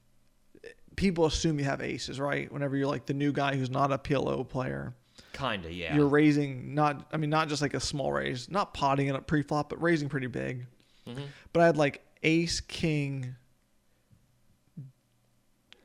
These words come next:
Speaker 1: ten jack or something, or queen jack. Basically, like, four Broadway's cards double suited to the ace and the king, right?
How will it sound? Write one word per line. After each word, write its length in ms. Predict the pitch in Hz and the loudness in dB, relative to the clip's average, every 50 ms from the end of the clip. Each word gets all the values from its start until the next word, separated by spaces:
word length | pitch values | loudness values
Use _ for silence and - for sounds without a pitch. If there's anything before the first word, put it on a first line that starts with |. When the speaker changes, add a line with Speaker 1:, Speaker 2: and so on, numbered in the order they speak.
| _ _ _ _ _ | _ _ _ _ _
Speaker 1:
ten 640 | _ - - - 151 151 147 143 139 127 123 117 123 - | _ 8 10 10 10 4 0 0 -4 -4 -6 -8 -12 -6
jack 400 | - - 135 131 123 131 127 - - | -4 -4 -2 -2 -4 -6 -8 -6 -6
or 60 | 143 | -6
something, 480 | 143 160 147 147 - - 160 156 147 135 | -4 -4 -6 -6 -4 -4 -4 -4 -4 -4
or 180 | 135 131 - - - _ _ _ | -6 -8 -10 -14 -20 _ _ _
queen 480 | - - - - 160 151 156 156 147 139 | -18 -12 -6 -4 -2 -2 0 -2 -4 -2
jack. 540 | 143 151 151 147 147 147 143 - _ - _ _ - - - _ _ _ _ _ _ - | -2 -2 -2 -2 -4 -6 -8 -10 _ -20 _ _ -20 -20 -20 _ _ _ _ _ _ 2
Basically, 640 | - 190 196 190 190 160 160 160 160 156 151 139 | 6 6 6 6 4 2 2 2 4 4 2 2
like, 240 | 131 143 139 135 - | 0 0 -2 -2 -2
four 220 | - - 175 185 165 | 4 8 8 8 8
Broadway's 440 | 147 156 156 156 147 151 151 143 | 8 6 6 8 8 6 4 4
cards 320 | - - 156 143 143 135 123 | 2 0 2 2 2 2 2
double 260 | 123 151 151 139 143 | 2 2 4 4 2
suited 300 | - - 147 131 139 127 | 0 0 -2 -2 -4 -4
to 60 | - | -4
the 100 | 120 127 | -6 -4
ace 220 | - 139 135 120 - | -4 -4 -4 -6 -8
and 100 | - 131 | -12 -12
the 40 | 120 | -12
king, 340 | - - 131 120 120 120 123 - _ _ _ _ | -12 -12 -12 -12 -12 -14 -16 -18 _ _ _ _
right? 260 | - 147 151 151 - | -4 -2 -2 -2 -6